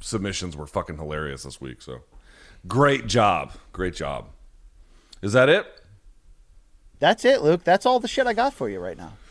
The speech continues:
Speaker 1: All right, a nice two-hour show of virtually no Paul Brother talk, although they managed to find their way in there a little bit. But, um, all right,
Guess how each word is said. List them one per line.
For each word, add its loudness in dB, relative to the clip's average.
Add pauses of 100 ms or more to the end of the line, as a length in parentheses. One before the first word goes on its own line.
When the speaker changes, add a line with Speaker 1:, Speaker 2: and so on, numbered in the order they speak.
(300)
Speaker 1:
All 6
right, 4
a 0
nice 4
two-hour 6
show 6
of 6
virtually 4
no 4
Paul 2
Brother 0
talk, 0
although 4
they 0
managed 0
to -10
find 0
their 0
way 2
in 0
there 0
a 2
little 0
bit. -8
But, 2
um, 4 (760)
all 8
right, 2